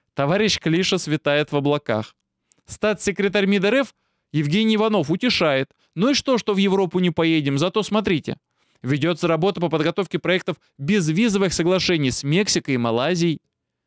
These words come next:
Содружество Багамских островов, Барбадос, Республика Гаити, Тринидад и Тобаго,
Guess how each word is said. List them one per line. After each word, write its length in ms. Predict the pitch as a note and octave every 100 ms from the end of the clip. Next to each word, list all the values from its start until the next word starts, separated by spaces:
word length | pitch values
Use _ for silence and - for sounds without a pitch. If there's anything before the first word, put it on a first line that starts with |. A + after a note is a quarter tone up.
| _ _ _ _ _ -
Содружество 580 | - C#3+ F#3 B3 F3+ D#3
Багамских 580 | D3+ D3+ A3+ G#3+ F3
островов, 600 | D#3+ - C#3+ A2+ C#3+ F3
Барбадос, 680 | - F3 G3 F#3+ B2+ D#3 G3
Республика 520 | D#3 C#3+ G#3 G#3+ G3+
Гаити, 520 | E3+ D3+ C3+ G#3 F#3+ B2+
Тринидад 520 | - F#3 F3+ F3 G#3
и 40 |
Тобаго, 580 | G3 E3+ B2+ E3+ G3 C#3+